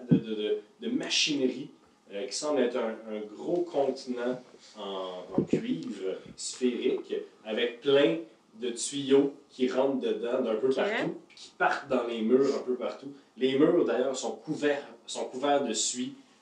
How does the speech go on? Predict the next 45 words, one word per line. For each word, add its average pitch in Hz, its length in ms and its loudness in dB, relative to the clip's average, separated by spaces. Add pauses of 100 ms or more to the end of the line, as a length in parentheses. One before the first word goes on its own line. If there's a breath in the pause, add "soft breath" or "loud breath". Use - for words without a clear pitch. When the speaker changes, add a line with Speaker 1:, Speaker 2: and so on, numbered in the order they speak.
(100)
Speaker 2:
C'est - 140 2
Speaker 1:
Euh, - 20 4
Speaker 2:
la 247 60 6
Speaker 1:
c'est 262 200 4
Speaker 2:
chaufferie. 226 220 6
Speaker 1:
noir, 147 340 8
noir, 127 340 8
noir, 117 220 2
noir, 110 220 2
noir. 110 200 0 (400 loud breath)
Sur 131 220 0
le 131 140 8
sol, 165 380 4 (100)
euh, 104 160 0 (200)
il 104 120 -4
y 107 80 2
a 104 40 -2
bien 131 160 2
de 139 60 4
la 120 80 4
poussière. 123 580 -2 (220)
Il 110 80 -8
y 113 40 4
a 120 120 4 (400)
peut-être 135 380 0
quatre, 143 180 -12
cinq 139 440 -4
bouts 139 200 -2
de - 120 -4
charbon, - 560 -4 (240)
euh, 95 180 -6
éparpillés 110 600 -10
à 95 40 -10
gauche 104 280 -8
puis 110 80 -8
à 92 80 -8
droite, - 320 -6
mais 104 60 -6
il 104 40 -2
y 101 40 0
a 98 40 -2
plein 143 320 0
de 131 80 0 (160)
poussière 98 580 -6
noire. 90 280 -4